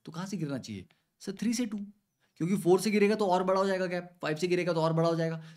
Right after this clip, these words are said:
तो मिनिमम गैप तो वही हुआ ना, just ऊपर वाले से गिराओ। तो जब भी वो lambda मैक्स कहे तो समझ जाओ कि एनर्जी आपका डिफरेंस मिनिमम होना चाहिए। तो अगर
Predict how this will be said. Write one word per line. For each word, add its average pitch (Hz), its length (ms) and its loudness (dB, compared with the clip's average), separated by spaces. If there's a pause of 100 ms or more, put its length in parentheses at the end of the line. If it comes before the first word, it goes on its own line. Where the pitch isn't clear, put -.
(120)
तो 160 60 -6
मिनिमम 190 540 2
गैप 151 300 -4
तो 165 60 -6
वही 160 160 0
हुआ 139 140 -4
ना, 226 120 -8 (240)
just 240 420 -2
ऊपर 214 260 -4
वाले 170 240 -2
से 170 120 -6
गिराओ। 113 360 -6 (320)
तो 160 60 -4
जब 190 260 0
भी 262 120 2
वो 240 160 -2
lambda 156 460 -2
मैक्स 127 360 -6
कहे 151 320 -2 (480)
तो 151 60 -12
समझ 160 240 0
जाओ 170 160 0
कि - 160 -6
एनर्जी 143 380 -2
आपका 156 260 0
डिफरेंस 156 380 -6
मिनिमम 135 320 -2
होना 147 220 -2
चाहिए। 180 320 -4 (340)
तो 147 80 -6
अगर 151 100 -4